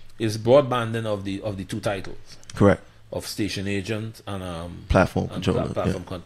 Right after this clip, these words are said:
Speaker 1: pla-,
Speaker 2: Conductors.
Speaker 1: platform conductors.
Speaker 2: Yeah. So, um, would you, for station agents out there, should they be worried?
Speaker 1: Absolutely. I, I think that the, there's a reason why they're going after station agents. It's part of Utanos and their view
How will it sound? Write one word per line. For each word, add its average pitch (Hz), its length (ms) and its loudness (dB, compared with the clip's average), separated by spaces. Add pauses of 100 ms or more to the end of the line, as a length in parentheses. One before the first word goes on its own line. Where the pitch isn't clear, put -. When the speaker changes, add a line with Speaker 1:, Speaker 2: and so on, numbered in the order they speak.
(140)
Speaker 1:
pla-, 85 140 -6 (100)
Speaker 2:
Conductors. 92 360 0
Speaker 1:
platform - 140 -6
conductors. - 600 -8
Speaker 2:
Yeah. 92 240 8 (440)
So, 101 360 8
um, 92 440 6 (320)
would 98 220 6
you, 123 280 8 (800)
for 98 220 6
station 110 500 6
agents 90 320 4
out 90 180 4
there, 87 120 0
should 95 200 0
they 98 120 6
be 95 140 4
worried? 90 260 6 (720)
Speaker 1:
Absolutely. 208 760 -4 (560)
I, 101 240 0
I 110 120 2
think 139 340 -2
that 120 140 4
the, 120 100 2
there's 110 380 2
a 113 80 2
reason 131 480 2
why 110 300 0
they're 110 140 -2
going 107 260 -2
after 104 300 -4
station 120 400 -6
agents. 143 340 -6
It's 98 160 -8
part 120 400 -2
of 117 300 -2
Utanos 120 560 -2
and 120 160 -2
their 113 140 0
view 95 440 -6